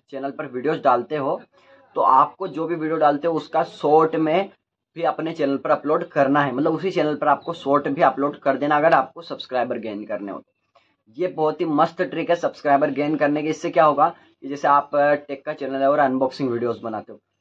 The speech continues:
तो उसी unboxing का एक short video भी आपको अपने channel पर upload करना है। उससे क्या होगा कि YouTube आपके, जो कि अगर आप short डालोगे तो short को बहुत जल्दी viral करता है,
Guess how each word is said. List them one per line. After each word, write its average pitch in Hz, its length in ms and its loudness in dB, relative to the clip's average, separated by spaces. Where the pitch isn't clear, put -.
तो 147 60 -14
उसी 156 240 -6
unboxing 147 580 -2
का 147 100 4
एक 156 180 0
short 160 500 2
video 139 360 0
भी 131 100 -6
आपको 143 360 2
अपने 143 200 -6
channel 120 260 -8
पर 135 160 -4
upload 139 300 -6
करना 117 320 -6
है। 95 80 -10
उससे 175 240 -12
क्या 160 140 4
होगा 147 200 2
कि 151 300 -4
YouTube 160 360 -6
आपके, 160 640 -2
जो 143 200 -4
कि 151 120 -6
अगर 147 260 4
आप 147 140 2
short 156 280 -2
डालोगे 147 320 2
तो 143 80 -8
short 143 380 -4
को 147 160 -2
बहुत 147 240 0
जल्दी 127 260 0
viral 120 300 2
करता 120 340 -10
है, 127 160 -10